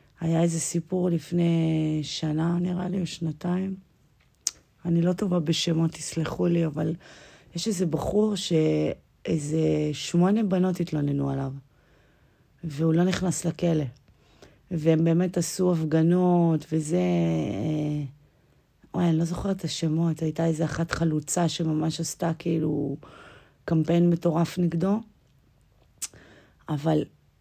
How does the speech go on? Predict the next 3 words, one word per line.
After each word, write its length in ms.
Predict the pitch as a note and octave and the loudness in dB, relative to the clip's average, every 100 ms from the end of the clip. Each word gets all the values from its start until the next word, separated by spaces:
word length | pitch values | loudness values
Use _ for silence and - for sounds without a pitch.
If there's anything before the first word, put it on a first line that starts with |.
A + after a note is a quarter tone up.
| - | -8
זה, 640 | E3 D3 C3+ E3+ G3+ A3+ D#3+ - _ _ _ _ _ _ _ _ _ _ _ _ _ - | -4 -4 4 8 8 8 4 -4 _ _ _ _ _ _ _ _ _ _ _ _ _ -10
הבנות 560 | D3 D3+ C#3+ E3+ F#3+ D#3+ | -4 0 2 2 0 0
האלה, 500 | - E3 F3 D#3+ | 2 4 4 2